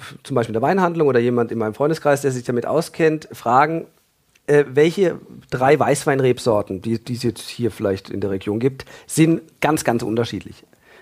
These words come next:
Also nehmen wir mal einen, einen Riesling, einen Grünweltliner, einen Chardonnay und einen Gewürztraminer. Das sind vier Rebsorten, die grundlegend verschieden sind. Ein Chardonnay ist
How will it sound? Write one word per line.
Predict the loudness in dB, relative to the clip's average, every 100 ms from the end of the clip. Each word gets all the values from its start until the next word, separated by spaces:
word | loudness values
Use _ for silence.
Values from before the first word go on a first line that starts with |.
| _ -2
Also | 0 0
nehmen | -2 0 2 2
wir | 4
mal | 4 4 2
einen, | -2 -6
einen | -4 -2
Riesling, | 0 -2 2 2 2 -2 -8 -6
einen | -4
Grünweltliner, | 0 2 2 2 0 2 2 0
einen | 0
Chardonnay | 0 2 2 2 2 0
und | -4 -14 -16 -8 -8 -6
einen | -6
Gewürztraminer. | -4 -6 -8 -8 -6 -6 -10 _ _ _ -20 -20 -8
Das | -2 0
sind | 2
vier | 4 4
Rebsorten, | 4 4 2 2 -2
die | -6 -8
grundlegend | -10 0 2 2 -2 -10 -6 0 2 2 -2
verschieden | -4 -4 -4 -4 -2
sind. | -4 -4
Ein | -4
Chardonnay | 0 2 4 2
ist | 0 -8